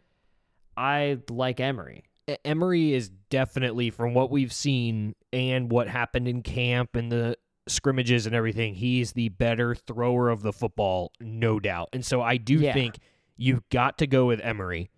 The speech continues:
Speaker 2: And then,
Speaker 1: And, like,
Speaker 2: but
Speaker 1: we don't need a, we don't necess-, like, last year we needed a quarterback that could scramble because our offensive line play was poor. But, like, this year, our offensive line's good enough. Like, we don't net, like, it's good to have, but it's not like we're like, "Oh, we need him because of his legs."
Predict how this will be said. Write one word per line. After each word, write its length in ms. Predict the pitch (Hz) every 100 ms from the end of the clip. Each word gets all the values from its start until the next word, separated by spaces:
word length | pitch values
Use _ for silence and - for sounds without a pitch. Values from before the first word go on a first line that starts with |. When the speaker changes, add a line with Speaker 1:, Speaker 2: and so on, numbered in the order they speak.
| _ _ 143
Speaker 2:
And 200 | 139 131
then, 260 | 139 139 143
Speaker 1:
And, 80 | 170
like, 60 |
Speaker 2:
but 60 | 156
Speaker 1:
we 60 | 202
don't 200 | 220 160
need 240 | 170 202 196
a, 120 | 151
we 120 | 147 196
don't 300 | 214 170 151
necess-, 280 | 165 -
like, 260 | 165 147 -
last 320 | 151 196 -
year 80 | 170
we 100 | 139
needed 340 | 131 147 143
a 60 | 131
quarterback 560 | - 151 139 135 127 -
that 140 | 131
could 160 | 127 113
scramble 580 | - - 135 139 131
because 320 | 120 120 127 120
our 100 | 117
offensive 460 | 117 135 127 117
line 300 | 117 120 151
play 240 | 147 120 104
was 160 | 101
poor. 360 | - - 104 104
But, 120 | 107
like, 200 | 107 107
this 240 | 143 190 202
year, 140 | 160
our 120 | 123
offensive 400 | 123 127 120 110
line's 240 | 117 113 95
good 200 | 110 147
enough. 280 | 135 113
Like, 120 | 117 104
we 140 | 143
don't 320 | 151 110 110
net, 220 | 120 131 -
like, 160 | 131
it's 140 | 143 -
good 240 | 175 165
to 80 | 120
have, 500 | 120 143 131 110 110 _ _ _
but 80 | 143
it's 80 |
not 80 | 160
like 120 | 143
we're 120 | 123 120
like, 160 | 113 -
"Oh, 160 | 143 131
we 160 | 135
need 200 | 139 123
him 220 | 98 135
because 480 | 120 110 - 135 127
of 100 | 117
his 200 | 101 92
legs." 580 | 98 95 55 - - -